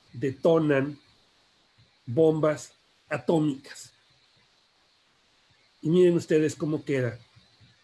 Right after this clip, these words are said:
una población atacada con bombas atómicas.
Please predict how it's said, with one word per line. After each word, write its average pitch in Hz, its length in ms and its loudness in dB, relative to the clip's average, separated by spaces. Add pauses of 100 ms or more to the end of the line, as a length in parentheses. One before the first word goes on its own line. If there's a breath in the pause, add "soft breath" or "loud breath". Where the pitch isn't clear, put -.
(560)
una 143 180 -4
población 135 680 -2 (260)
atacada 131 720 -6 (560)
con 127 200 -6
bombas 131 560 -2 (400)
atómicas. - 880 -12